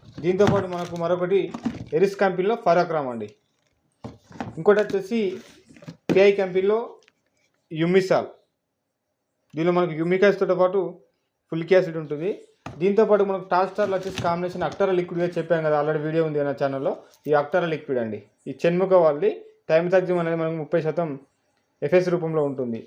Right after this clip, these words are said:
ఇప్పుడు కాంబినేషన్లో ఆ టాల్ స్టార్ మరియు అక్టరా లిక్విడ్, ఇంకోటి మనకు ఫరాక్రామ్ మరియు అదేవిధంగా వించివిన్ అండి. ఈ రెండు కాంబినేషన్లో వాడుకోవాలి. మనకు step and step గ్రోతింగ్ రావాలంటే ఇది వాడుకోవాలండి.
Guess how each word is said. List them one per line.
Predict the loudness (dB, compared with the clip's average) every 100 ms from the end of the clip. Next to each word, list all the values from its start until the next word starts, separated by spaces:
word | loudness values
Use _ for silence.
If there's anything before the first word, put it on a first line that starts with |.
| _ _ _
ఇప్పుడు | -4 -2
కాంబినేషన్లో | -2 0 -2 -4 0 0 0 -4 -4 -4 -4
ఆ | -6 2
టాల్ | 2 2
స్టార్ | 0 0 0
మరియు | 0 -2
అక్టరా | 0 -2 -2
లిక్విడ్, | -8 -2 -2 -2 -12 -12
ఇంకోటి | -2 2 2 2
మనకు | 0 2 2 0 -10 _ _ 2
ఫరాక్రామ్ | 2 2 0 0 0
మరియు | 0 -2 -4 -12 _ -4
అదేవిధంగా | 2 2 2 0 0
వించివిన్ | 0 0 -2 0
అండి. | 0 2
ఈ | -2
రెండు | 0
కాంబినేషన్లో | 0 0 -4 0
వాడుకోవాలి. | 0 0 -2 0 -2 -4 -16 -12
మనకు | -8 -6
step | -2 2
and | 4
step | 2 0
గ్రోతింగ్ | -2 -2 0
రావాలంటే | 2 2 0 -4 -4 -6
ఇది | -2 2
వాడుకోవాలండి. | 2 0 -2 -2